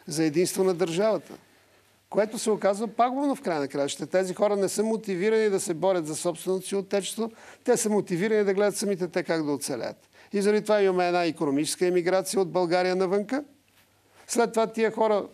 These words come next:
избягали от тук, много или малко, те си губят връзките с България. Няма какво да се заблуждаваме.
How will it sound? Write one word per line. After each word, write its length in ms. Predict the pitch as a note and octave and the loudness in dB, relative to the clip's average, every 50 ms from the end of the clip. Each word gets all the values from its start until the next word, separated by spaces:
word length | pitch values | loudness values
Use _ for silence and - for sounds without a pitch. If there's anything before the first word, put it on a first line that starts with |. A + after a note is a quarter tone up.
| - _ - | -18 _ -10
избягали 480 | - F#3 D#3 E3 A3 A3 G#3 G3+ F#3+ E3+ | -8 -6 0 2 2 4 4 4 2 2
от 120 | E3+ D3+ | 0 0
тук, 180 | - G#3+ G#3 A3 | -4 -8 -4 -2
много 300 | G#3 G#3+ G#3+ G#3 F#3+ F3+ | 0 2 2 2 4 4
или 100 | D#3+ D#3 | 2 4
малко, 300 | D#3+ F#3 G3 F3+ - F3 | 2 2 0 0 -2 -4
те 140 | - G3 F#3 | -4 -2 -4
си 120 | - G#3+ | -4 -4
губят 260 | F#3+ B3 D4 D4+ B3+ | -4 -2 -2 -2 -2
връзките 400 | B3+ E3 C#3+ - - - C#3 D3 | -2 -4 -4 -4 -8 -10 -8 -8
с 60 | C3+ | -6
България. 520 | C3 C#3 C#3 C#3 C#3 D3 D3 C#3+ C#3+ D3 D3+ D#3 | -4 -2 -2 0 2 2 2 0 0 -4 -4 -4
Няма 220 | E3 E3 D#3+ F3+ | -2 0 -2 -2
какво 180 | E3+ - E3+ E3 | -2 -2 -2 -2
да 60 | D#3+ | -2
се 140 | D#3+ F3 C#3+ | -4 -6 -8
заблуждаваме. 760 | B2+ C#3 C3 C#3 C3+ B2+ A#2+ C#3 D3+ D3 C#3+ C#3 D#3 G#3+ | -6 -6 -6 -6 -6 -6 -4 0 2 2 2 2 -2 -4